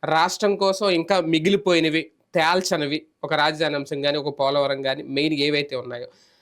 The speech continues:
అవి చేస్తానేమో జగన్మోహన్ రెడ్డి గారి అని ఆశించినవి ఏ ఐదేళ్లలో ఆయన చేశారా? దాన్ని కంపేర్ చేస్తారా? కంప్లీట్ టాపిక్ ఇప్పుడు డైవర్ట్ అయిపోయింది కదా, ఇప్పటివరకు మీరు చెప్పిన ఈ నవరత్నాల గురించో, సంక్షేమం గురించో,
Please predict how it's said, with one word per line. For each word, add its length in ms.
అవి 180
చేస్తానేమో 840
జగన్మోహన్ 680
రెడ్డి 140
గారి 280
అని 120
ఆశించినవి 760
ఏ 160
ఐదేళ్లలో 480
ఆయన 200
చేశారా? 460
దాన్ని 300
కంపేర్ 540
చేస్తారా? 480
కంప్లీట్ 440
టాపిక్ 420
ఇప్పుడు 340
డైవర్ట్ 360
అయిపోయింది 320
కదా, 140
ఇప్పటివరకు 420
మీరు 200
చెప్పిన 320
ఈ 100
నవరత్నాల 580
గురించో, 380
సంక్షేమం 600
గురించో, 320